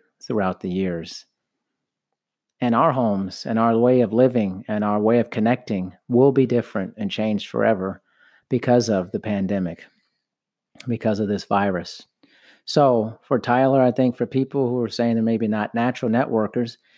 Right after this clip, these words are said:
it's really gonna be a time to grow your presence online in a more meaningful way versus a, a more commerce way. And what I think is interesting is we're gonna have to really unravel that, because even during these times right now,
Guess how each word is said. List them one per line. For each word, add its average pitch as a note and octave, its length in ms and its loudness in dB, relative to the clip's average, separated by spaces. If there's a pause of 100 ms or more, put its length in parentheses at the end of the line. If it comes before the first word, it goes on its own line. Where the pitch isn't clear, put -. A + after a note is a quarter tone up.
(240)
it's C#3+ 160 -4
really F3+ 260 4
gonna C#3 220 4
be B2 440 4
a B2 60 -4
time B2 420 2
to A#2+ 160 0
grow A#2 340 4
your A2 160 4
presence A#2 640 -2
online G#2+ 680 -2
in A#2 100 0
a A2 40 2
more G#2+ 200 2
meaningful A2 560 2
way G#2 420 0 (340)
versus C3 380 2
a, A2 140 2 (240)
a A2+ 80 -4
more G#2 240 -2 (200)
commerce A#2+ 600 -2
way. E2+ 300 -6 (800)
And C3 60 0
what B2 100 4
I A#2 60 4
think C3+ 200 2
is A#2+ 140 2
interesting C3 500 0
is G#2 140 -2
we're C#3 140 6
gonna C#3+ 180 2
have B2+ 200 -2
to B2 100 0
really A#2+ 280 4
unravel G#2+ 600 0
that, F#2+ 280 -4
because G#2+ 540 -2 (380)
even C#3 200 2
during A#2+ 240 4
these C#3+ 200 4
times A#2+ 360 0
right A2 200 2
now, A2+ 480 0